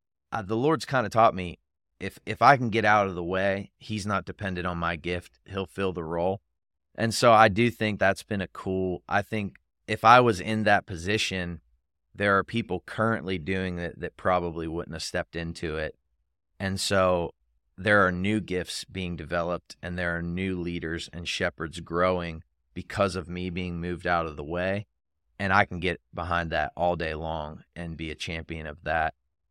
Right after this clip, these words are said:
You know, sometimes I scratch my head like, "Ah, Lord, I can do that so easily." And yet I'm also being stretched by the people who do it differently than I would.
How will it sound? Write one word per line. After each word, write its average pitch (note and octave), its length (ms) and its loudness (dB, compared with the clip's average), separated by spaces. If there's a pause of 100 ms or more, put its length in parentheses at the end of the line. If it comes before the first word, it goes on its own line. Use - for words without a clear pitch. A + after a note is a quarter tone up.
(140)
You A2+ 180 -2
know, F#2+ 120 2
sometimes F#2+ 500 0
I F2 200 0 (180)
scratch - 400 -2
my E2 140 -4
head F2 200 -2
like, D2+ 240 -10
"Ah, F#2+ 460 4
Lord, G2 400 -4 (220)
I G2 180 0
can F#2+ 160 -12
do G2+ 160 -4
that F#2 240 -4
so G2 280 -2
easily." F#2+ 600 -4
And F2+ 160 -8
yet F#2 240 -4 (220)
I'm F#2+ 180 -6
also G2+ 360 0
being F2+ 300 -8
stretched - 480 -6
by F2+ 240 2
the D#2+ 100 -10
people F#2 360 -6
who F2+ 120 -4
do F#2 300 -2
it D#2+ 180 -4
differently G2+ 520 -2
than G#2+ 160 0
I A2 140 6
would. A#2 380 2